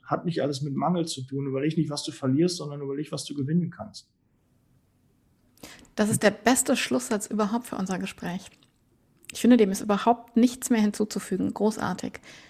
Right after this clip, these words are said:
Speaker 2: Ich danke dir sehr für die Einblicke in dein Leben, in das, was dir wichtig ist, in deine Werte und auch, dass du unseren Blickwinkel auf die Zeitarbeit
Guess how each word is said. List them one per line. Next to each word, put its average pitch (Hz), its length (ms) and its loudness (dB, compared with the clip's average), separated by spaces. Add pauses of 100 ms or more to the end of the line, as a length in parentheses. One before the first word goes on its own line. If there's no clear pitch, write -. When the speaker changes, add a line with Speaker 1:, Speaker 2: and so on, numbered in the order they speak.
(200)
Speaker 2:
Ich - 100 -20
danke 220 300 2
dir 196 160 6
sehr 226 360 4
für 202 520 -2 (920)
die 202 140 4
Einblicke 226 460 4
in 190 340 -2 (120)
dein 180 220 -2
Leben, 247 540 2 (100)
in 196 160 -4
das, 202 260 0
was 202 160 -2
dir 185 260 0
wichtig 247 400 0
ist, 240 200 -2
in 220 80 0
deine 190 240 0
Werte 214 360 2 (480)
und 247 360 6
auch, 226 360 2 (320)
dass - 300 -2
du 214 340 0 (440)
unseren 247 340 10
Blickwinkel 220 720 2 (320)
auf 202 140 -6
die 208 120 0
Zeitarbeit 170 600 -2